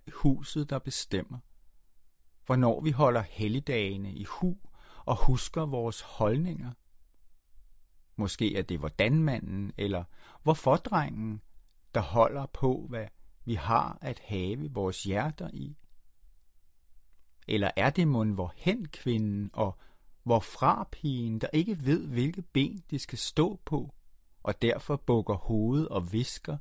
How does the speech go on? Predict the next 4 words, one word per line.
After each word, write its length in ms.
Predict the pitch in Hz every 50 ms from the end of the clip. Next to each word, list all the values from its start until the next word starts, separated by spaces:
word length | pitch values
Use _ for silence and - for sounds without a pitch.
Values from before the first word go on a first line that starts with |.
| - - - - - - - - - - - _ - - - _ _ _ _ _ - - - _ - - _ - - -
"Hvor 200 | - 85 101 -
begynder 520 | - - 165 160 - 135 151 190 - 190
vi 140 | 175 156 151
nu? 220 | 143 123 131 165